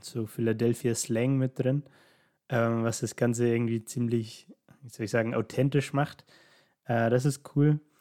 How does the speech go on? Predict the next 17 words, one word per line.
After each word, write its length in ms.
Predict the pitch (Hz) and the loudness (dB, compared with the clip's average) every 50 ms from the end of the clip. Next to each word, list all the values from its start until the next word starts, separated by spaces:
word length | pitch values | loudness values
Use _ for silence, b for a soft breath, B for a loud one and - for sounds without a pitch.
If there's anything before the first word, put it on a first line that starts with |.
| b b b b b b _ _ - | b b b b b b _ _ 0
Ähm, 500 | 123 123 120 120 120 120 120 117 110 113 _ _ _ _ _ _ _ _ _ _ _ _ _ _ _ _ _ _ _ _ _ _ _ _ _ _ _ _ _ _ _ _ - - | 2 2 4 4 2 2 0 -2 -2 -6 _ _ _ _ _ _ _ _ _ _ _ _ _ _ _ _ _ _ _ _ _ _ _ _ _ _ _ _ _ _ _ _ -8 -6
bezogen 380 | - 120 - - 131 123 131 | -6 -2 0 0 2 2 2
auf 140 | 127 113 - | 0 0 -2
die 120 | - - 113 | -4 -6 -8
Schreibweise, 840 | - - 120 123 131 131 - 127 127 127 127 135 131 135 151 - _ _ _ _ _ - | -2 2 2 2 2 2 2 2 2 2 2 2 2 2 0 -4 _ _ _ _ _ -6
äh, 680 | 127 123 120 120 120 117 117 117 117 117 117 117 117 120 120 - _ _ _ _ _ _ _ _ _ | -2 -2 0 0 0 0 2 2 2 0 0 -2 -4 -6 -8 -12 _ _ _ _ _ _ _ _ _
eben 220 | - 120 113 117 113 | -4 -2 0 0 0
wie 60 | 113 | 0
ich 80 | 107 | 0
jetzt 180 | 120 113 - - | -2 -4 -6 -6
gesagt 300 | - - 123 - - - | -4 -4 -4 -2 2 2
hab, 200 | 131 120 113 - _ _ _ _ | 2 2 2 -4 _ _ _ _
ähm, 420 | - 120 117 117 113 113 110 110 - _ _ _ _ _ _ _ _ _ _ - - | -6 -4 -4 -2 -4 -4 -6 -8 -10 _ _ _ _ _ _ _ _ _ _ -20 -18
ich 80 | - - | -16 -14
würd 100 | 110 - | -12 -4
sagen, 280 | - 117 110 110 113 | -2 -2 0 0 0
relativ, 720 | 110 113 120 120 120 113 - - - 123 120 110 - - | 0 0 2 2 0 0 -2 -6 -8 -6 -6 -8 -10 -16